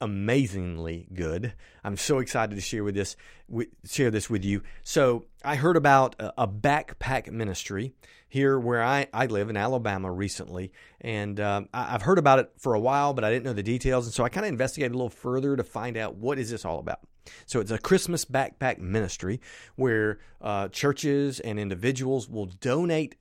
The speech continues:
not just backpacks, but they fill those backpacks with, with needs of students. Students all around the Southeast, really, that are in great need. And so, in, in,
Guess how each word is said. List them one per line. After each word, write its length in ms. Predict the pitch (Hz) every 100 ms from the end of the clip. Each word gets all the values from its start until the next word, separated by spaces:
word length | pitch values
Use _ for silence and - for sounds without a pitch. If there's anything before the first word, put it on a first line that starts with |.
| _
not 240 | 143 151
just 280 | 135 143 113
backpacks, 540 | 104 139 - 107 92 -
but 140 | 101
they 160 | 113 104 - _
fill 260 | 175 190 175
those 220 | 131 101
backpacks 640 | 120 110 - 101 85 - - - - -
with, 260 | 120 110 101 - _
with 160 | 131 113
needs 600 | 110 120 95 90 104 - - -
of 160 | 101
students. 560 | - - 90 - - - -
Students 440 | - - 143 135 -
all 460 | 127 135 151 151 147
around 580 | 135 123 117 113 113 - - _
the 80 | 101
Southeast, 800 | - 123 127 143 120 - - - - _
really, 300 | - 127 120
that 140 | 107 107
are 100 | 101
in 160 | 95
great 480 | 90 107 110 120 - -
need. 440 | 98 98 80 - - _ _
And 180 | - 107
so, 240 | 143 120
in, 140 | 110 120
in, 280 | 147 110